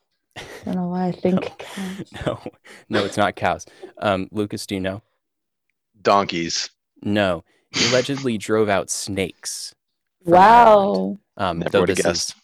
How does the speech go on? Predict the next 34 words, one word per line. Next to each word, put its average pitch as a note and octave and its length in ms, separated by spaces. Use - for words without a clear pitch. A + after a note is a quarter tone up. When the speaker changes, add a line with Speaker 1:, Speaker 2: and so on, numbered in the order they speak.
Speaker 2:
this G2 200
is F2 120
not E2+ 200
true, D2+ 320
um, D#2+ 240
'cause - 180
there D#2+ 140
were D#2 80
never D#2 240
snakes - 420
in - 80
Ireland, - 380
but - 120
it's - 120
a G2+ 40
Speaker 1:
<sighs> E2 80
Speaker 2:
legend. - 220
Question D#3 340
three. G2 280
Another D3+ 340
legend E2 420
is A2 180
that A2+ 160
Saint - 240
Patrick A2+ 420
used G2+ 340
what A#2 380
three-leafed A#2 760
clover C#3 520
to F#2 100
explain G#2 460
the F2+ 100
Holy A2+ 280
Trinity F#2 500